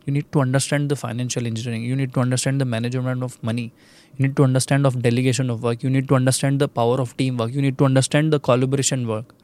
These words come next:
ये किसी ने नहीं सिखाया। अकेले कब तक क्या-क्या करोगे और कब तक घिसाओगे? आप अपना knowledge खुद करो, pass on करो नीचे, आप आगे next step जाओ, आप आगे सीखो, pass on करो,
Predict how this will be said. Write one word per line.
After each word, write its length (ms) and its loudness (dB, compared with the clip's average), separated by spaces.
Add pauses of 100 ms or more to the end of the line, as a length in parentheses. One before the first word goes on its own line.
(440)
ये 40 0
किसी 380 4
ने 100 4
नहीं 100 4
सिखाया। 320 -4
अकेले 380 2
कब 240 2 (160)
तक 120 4 (120)
क्या-क्या 280 6
करोगे 320 0
और 180 -2
कब 200 2
तक 60 6
घिसाओगे? 540 -4 (1600)
आप 360 4
अपना 260 0
knowledge 420 2
खुद 200 0 (200)
करो, 380 0
pass 220 2
on 140 0
करो 160 -4
नीचे, 240 -6
आप 200 0
आगे 200 0
next 240 -2
step 120 -2
जाओ, 200 -8 (920)
आप 180 0 (460)
आगे 200 0
सीखो, 280 0
pass 360 -2
on 120 0
करो, 240 -4